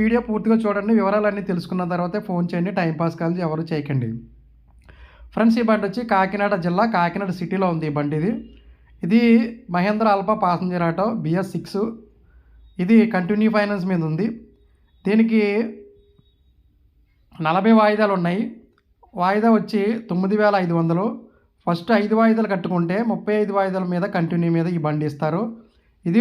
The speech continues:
రెండు వేల ఇరవై ఒకటి మోడల్ బండి. ఇది ఫుల్ కండిషన్లో ఉంది, బండి అయితే కొత్త బండిలా ఉంది. మూడు సీల్ టైర్లే, రికార్డ్ అంతా ఫోర్స్లో ఉంది, పేపర్లన్నీ క్లియర్గా ఉన్నాయి.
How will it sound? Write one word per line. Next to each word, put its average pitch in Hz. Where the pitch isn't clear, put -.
రెండు 202
వేల 226
ఇరవై 185
ఒకటి 196
మోడల్ 180
బండి. 165
ఇది 175
ఫుల్ 214
కండిషన్లో 220
ఉంది, 196
బండి 175
అయితే 190
కొత్త 165
బండిలా 175
ఉంది. 165
మూడు 220
సీల్ 220
టైర్లే, 220
రికార్డ్ 214
అంతా 226
ఫోర్స్లో 190
ఉంది, 208
పేపర్లన్నీ 196
క్లియర్గా 175
ఉన్నాయి. 170